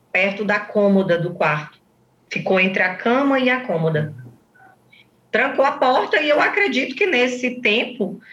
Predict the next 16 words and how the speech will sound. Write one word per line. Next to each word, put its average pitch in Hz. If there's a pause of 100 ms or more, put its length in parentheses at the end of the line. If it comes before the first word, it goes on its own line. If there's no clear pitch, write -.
(200)
ela 233
deve 202
ter 220
parado 233
pra 262
pensar 262
como 269
iria, 262 (480)
é, 175
é, - (320)
criar 262
um 453
álibi. 165 (540)
Que 214
quando 269
Dona 196